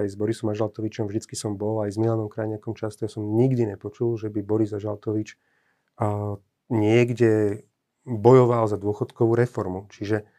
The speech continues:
keď to povedal do médií, tak možno to s-, poslúžilo ako výhovorka, ale ja som neregistroval, že by si išiel niekde klaknúť, že by prišiel na nejakú, akože na kolaje, tak som myslel obrazne,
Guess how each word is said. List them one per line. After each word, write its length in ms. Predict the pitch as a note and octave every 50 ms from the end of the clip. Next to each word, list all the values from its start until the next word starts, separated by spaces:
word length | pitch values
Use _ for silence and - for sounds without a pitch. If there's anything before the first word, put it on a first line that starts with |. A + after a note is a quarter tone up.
| _ _ _ _ _
keď 80 | - G#2+
to 100 | - A#2+ -
povedal 260 | A#2+ A#2 A2+ G#2+ G#2+
do 80 | A2+ A2+
médií, 400 | A#2 A#2+ A#2 A2+ A#2 A#2+ A#2 A2+
tak 160 | - - G2+
možno 320 | G#2 A2 A2+ A2+ A#2 -
to 160 | - A2+ G2+
s-, 160 | - - - - _
poslúžilo 480 | - A2+ G#2+ - B2+ A2 A2 A2+ A2 G#2+
ako 240 | G#2+ G#2+ - A2 G2+
výhovorka, 560 | G2+ G#2 A2+ A2 A2+ A#2 - - B2+ B2+ C3 _ _ _ _ _ _ _ _ _ _ _ - -
ale 400 | G#2+ G#2+ G#2+ G#2+ G#2 G#2 G#2+ G#2
ja 80 | G#2
som 160 | - - A2
neregistroval, 640 | A2 A2+ A2+ G#2 G2+ - - - G#2 G2 G2+ G2 G2
že 160 | G2 F#2+ G#2
by 240 | G2 F#2+ G#2+ G#2 G2+
si 220 | - - - G#2+ G#2+
išiel 180 | - - G#2
niekde 240 | G2+ G#2 G#2 G2+ G2+
klaknúť, 480 | - - G2+ G2+ G2 - - G#2+ G#2 G2+
že 120 | G#2 G#2 G#2
by 60 | G#2+
prišiel 400 | - - G#2+ G#2 - - G#2+ G#2
na 160 | G2+ G2+ G2+ G2+
nejakú, 320 | G#2 G#2 G#2 G2+ - -
akože 400 | A#2+ - - A2 A2 G#2 G#2 -
na 160 | - A2 G#2+
kolaje, 380 | - - B2 A2+ G#2+ G#2 G#2 -
tak 100 | G#2+ -
som 140 | - A2 G#2
myslel 240 | G#2 - G#2+ G2+
obrazne, 400 | G#2 G#2+ G#2+ G#2+ G2+ G#2+ G#2+ G#2